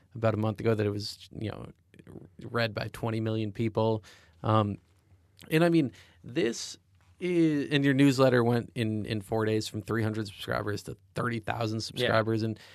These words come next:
Speaker 1: I mean, this kind of exploded. And, and actually, th-, again, this is the first thing that I ever read from your site. And I mean, I have to admit, I was, I was,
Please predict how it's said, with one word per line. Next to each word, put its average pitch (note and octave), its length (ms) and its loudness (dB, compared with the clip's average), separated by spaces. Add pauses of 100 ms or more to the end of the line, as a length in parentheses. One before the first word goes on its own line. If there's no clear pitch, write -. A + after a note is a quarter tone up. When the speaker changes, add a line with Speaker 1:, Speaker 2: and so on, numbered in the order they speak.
(180)
Speaker 1:
I - 80 -2
mean, D3 160 2
this E3 240 2
kind C#4 220 0
of E3+ 100 -2
exploded. A#2 500 0
And, A2+ 140 -8 (320)
and B2+ 140 4
actually, D3 380 4
th-, B2+ 200 4
again, A#2+ 280 4
this A#2+ 100 2
is C3 80 -6
the C3+ 100 2
first - 400 2
thing B2 140 2
that A2 100 2
I A2 60 2
ever G#2+ 180 2
read A2 180 0
from A2 140 -10
your G#2 100 -4
site. F3 360 4
And A#2 280 0 (300)
I - 60 -6
mean, C3+ 100 0
I D3 60 6
have C3+ 100 2
to A#2+ 80 2
admit, A2+ 300 2
I A2+ 100 4
was, A2+ 240 2
I - 80 -2
was, A2 220 -2